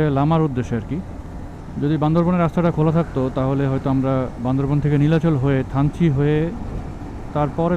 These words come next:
লামায় আসতাম, কিন্তু যেহেতু বান্দরবন এখনও বন্ধ, সেই কারণে এদিক দিয়ে যেতে হচ্ছে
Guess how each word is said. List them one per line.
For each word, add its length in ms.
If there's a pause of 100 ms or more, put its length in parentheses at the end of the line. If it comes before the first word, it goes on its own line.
লামায় 280
আসতাম, 260 (200)
কিন্তু 280 (1160)
যেহেতু 280
বান্দরবন 360
এখনও 160 (100)
বন্ধ, 180 (480)
সেই 200
কারণে 280 (600)
এদিক 180
দিয়ে 160
যেতে 200
হচ্ছে 180